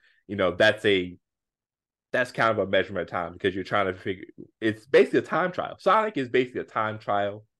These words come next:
game. If you really think about it, you have ten minutes to get from A to B and to complete the goal. And, you know,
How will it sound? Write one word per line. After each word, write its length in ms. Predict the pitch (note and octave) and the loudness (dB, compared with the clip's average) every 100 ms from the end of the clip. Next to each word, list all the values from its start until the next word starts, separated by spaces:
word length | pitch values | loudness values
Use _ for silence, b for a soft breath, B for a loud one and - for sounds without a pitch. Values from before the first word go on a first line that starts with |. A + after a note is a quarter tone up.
| _ _ _ _ _ - | _ _ _ _ _ -6
game. 360 | A2+ A#2 - - - | -4 -2 -6 -18 -12
If 160 | G#2+ A2 | -10 -8
you 80 | |
really 220 | G#2 G#2+ G#2+ | -2 0 0
think 200 | A2 A2 | -2 -4
about 240 | G#2 A2 | -2 -2
it, 120 | A2+ | -4
you 100 | G2 | -6
have 180 | G#2 F2+ | -4 -4
ten 220 | - A#2 | -6 -8
minutes 240 | A#2 A2 - | -8 -10 -12
to 100 | G2 | -6
get 240 | G#2 - | -6 -6
from 160 | F#2+ - | -10 -6
A 160 | G2+ G#2+ | -4 -2
to 100 | F#2 | -4
B 320 | F2+ F#2+ G2 _ _ _ - | -4 -4 -6 _ _ _ -16
and 100 | F#2 | -12
to 80 | F2+ | -12
complete 360 | - - G#2+ | -12 -10 -10
the 60 | F2 | -2
goal. 380 | A2 G#2 F#2 - _ _ _ _ _ _ _ _ _ _ - | 2 2 0 -12 _ _ _ _ _ _ _ _ _ _ -8
And, 560 | F#2+ G2 F2+ F2+ F2 F#2+ _ _ _ _ | -4 -2 -2 -6 -12 -20 _ _ _ _
you 160 | F#2+ A#2 | -10 -4
know, 280 | G2+ A2 | -2 -4